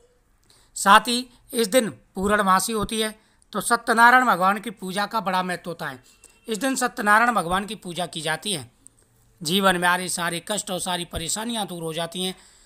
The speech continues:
सत्यनारायण भगवान की पूजा करने से। पुत्र की इच्छा पूरी होती है, धन की इच्छा पूरी होती है, जीवन में जो भी परेशानी आ रही, सारी परेशानियां दूर हो जाती हैं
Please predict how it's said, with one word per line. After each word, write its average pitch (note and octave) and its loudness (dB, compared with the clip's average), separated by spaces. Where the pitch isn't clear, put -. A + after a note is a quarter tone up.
सत्यनारायण G#3 2
भगवान F3 -2
की G3 -12
पूजा D#3+ -8
करने D#3 -6
से। C#3 -6
पुत्र - -8
की E3 -8
इच्छा E3 -6
पूरी E3+ -10
होती E3+ -10
है, F3 -8
धन E3 0
की B3 -4
इच्छा G#3+ -2
पूरी E3+ -8
होती F3 -6
है, F3 -2
जीवन A3+ 0
में G#3+ -2
जो G3 -4
भी B3+ -4
परेशानी F3+ -4
आ E3+ -2
रही, D3+ -6
सारी A#3+ 4
परेशानियां G#3 -4
दूर F3+ -8
हो E3 -2
जाती F3 -4
हैं F#3+ -4